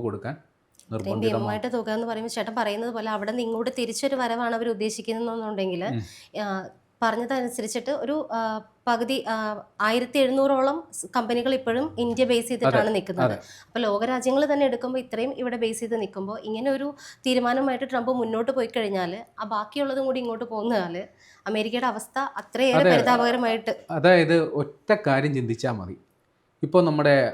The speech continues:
Speaker 1: ആ, ഒരു റുപ്പി ഡോളർ റേറ്റ് നോക്കുക.
Speaker 2: ഉം.
Speaker 1: ഒരു ഡോളറിന് തുല്യമോ, അതായത് തൊണ്ണൂറ് രൂപ കൊടുത്താലേ, ഏതായത് എൺപത്തൊമ്പത് പോയിന്റ് something,
Speaker 2: അതെ.
Speaker 1: തൊണ്ണൂറ് രൂപ കണക്കാക്കുക,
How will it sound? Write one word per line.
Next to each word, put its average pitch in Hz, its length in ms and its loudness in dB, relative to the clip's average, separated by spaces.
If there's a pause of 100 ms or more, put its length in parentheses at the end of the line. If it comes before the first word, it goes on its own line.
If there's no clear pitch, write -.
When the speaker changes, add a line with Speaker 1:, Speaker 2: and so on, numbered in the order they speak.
(240)
Speaker 1:
ആ, 135 140 -4
ഒരു 139 100 2 (160)
റുപ്പി 160 360 2 (140)
ഡോളർ 139 340 4 (180)
റേറ്റ് 123 380 2 (460)
നോക്കുക. 110 340 -6 (380)
Speaker 2:
ഉം. 196 80 -8 (420)
Speaker 1:
ഒരു 208 180 10 (120)
ഡോളറിന് 143 500 8 (120)
തുല്യമോ, 131 380 2 (440)
അതായത് 139 280 4 (140)
തൊണ്ണൂറ് 170 480 4
രൂപ 135 200 2
കൊടുത്താലേ, 120 500 -2 (220)
ഏതായത് 123 360 0
എൺപത്തൊമ്പത് 139 480 0 (100)
പോയിന്റ് 135 240 0
something, 123 280 -2 (100)
Speaker 2:
അതെ. 156 120 -10 (160)
Speaker 1:
തൊണ്ണൂറ് 180 340 8
രൂപ 156 100 6
കണക്കാക്കുക, 117 500 -2